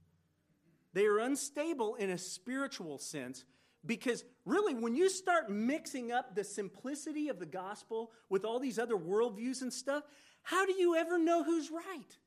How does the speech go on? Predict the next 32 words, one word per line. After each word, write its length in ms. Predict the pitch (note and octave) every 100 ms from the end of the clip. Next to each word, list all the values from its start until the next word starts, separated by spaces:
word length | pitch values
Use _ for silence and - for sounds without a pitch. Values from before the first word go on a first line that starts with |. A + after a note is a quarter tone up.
| _ _ _ _ _ _ _ _ _ _
You 160 | A#3 D#4+
would 140 | D#4
never 300 | D4 E4+ F#4
be 180 | E4 D#4+
able 180 | D#4 C4
to 80 |
pass 380 | - - C4 C4+
a 100 | G3 - - -
purity 440 | C4 D4 G#3+ D#3+ C#3
test 340 | - C3 G#2 - _ _ _ _ D3 D#3 -
with 340 | F#3 F3+ E3+
this 220 | D3+ F#3
group 320 | - C#3 C3+ -
or 100 | C#3+
this 240 | C3+ E3+ -
group 280 | C#3+ C#3 C#3
or 80 |
that 240 | B2+ D#3+ D3+
idea 380 | C#3+ C3 C3 B2
or 20 | C3+
that 200 | D3+ -
philosophy. 580 | C3+ A#2 - G#2+ G#2+ F2 - _ _ _ _
You 80 | A3
can 220 | B3+ C4+
never 200 | C#4+ C#4+
do 280 | C4+ D#4 E4
it. 120 | B3 - _ _ _ _ -
Guess 220 | C4+ C4 -
what, 180 | D4+ D3+
brothers 320 | E3 D#3 C3+
and 100 | C3+
sisters? 480 | - F#3+ - A#3